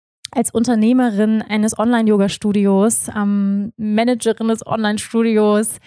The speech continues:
Mentorin, ähm, Yoga-Lehrerin, Autorin, Sprecherin hier im Podcast, Social Media betreuen, also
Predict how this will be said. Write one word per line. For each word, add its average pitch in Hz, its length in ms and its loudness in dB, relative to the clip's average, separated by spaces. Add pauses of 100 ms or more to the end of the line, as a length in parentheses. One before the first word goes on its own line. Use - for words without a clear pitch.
(500)
Mentorin, 226 1080 0
ähm, 208 540 -2 (760)
Yoga-Lehrerin, 208 1600 0
Autorin, 190 1200 0
Sprecherin 226 540 -2
hier 208 120 0
im 196 100 -6
Podcast, 196 840 -6 (400)
Social 262 420 -2
Media 233 300 0
betreuen, 208 580 -2
also 208 300 -4